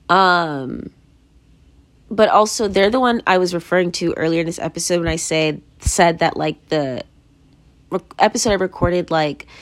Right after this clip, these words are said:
like, two hours ago, um, for, like, thirty, like, thirty minutes and then just, like, kinda stopped.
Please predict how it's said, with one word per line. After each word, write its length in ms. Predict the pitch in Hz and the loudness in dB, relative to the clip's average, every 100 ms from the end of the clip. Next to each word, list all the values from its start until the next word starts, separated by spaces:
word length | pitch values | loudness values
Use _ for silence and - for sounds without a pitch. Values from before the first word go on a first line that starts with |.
| - - - | -20 -14 -12
like, 140 | 180 | -8
two 160 | - 175 | 0 2
hours 240 | 170 180 | 4 0
ago, 520 | 190 190 185 185 190 - | 0 0 2 2 0 -2
um, 640 | 175 170 160 160 160 170 165 _ _ _ _ | 0 2 0 -2 -6 -10 -14 _ _ _ _
for, 140 | - | -4
like, 120 | 175 170 | -2 -2
thirty, 440 | - 180 180 185 | 0 2 0 -4
like, 200 | 180 170 | -4 -4
thirty 240 | - 180 170 | -2 -2 -2
minutes 400 | 165 165 180 - | -4 -4 -4 -4
and 180 | 165 175 | -2 -2
then 120 | 170 | -2
just, 180 | 165 - | -4 -2
like, 160 | 165 | -2
kinda 240 | 175 160 165 | 0 -2 -2
stopped. 640 | - 147 139 156 - | -4 0 2 2 -2